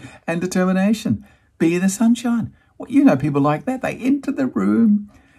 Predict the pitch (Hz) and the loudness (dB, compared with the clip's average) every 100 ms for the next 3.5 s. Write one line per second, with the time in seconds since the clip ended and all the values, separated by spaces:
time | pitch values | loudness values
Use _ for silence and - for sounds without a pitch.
0 | _ - 127 110 110 113 139 156 151 131 | _ -2 2 2 2 4 4 2 -2 -6
1 | 120 117 117 98 92 - 92 - 151 - | -4 2 2 0 -6 -12 -8 -8 -8 -8
2 | 156 - 120 98 123 156 147 139 - - | -8 -8 -6 -4 -4 -4 -6 -8 -8 -6
3 | 147 - 117 90 71 | -8 -8 -8 -8 -8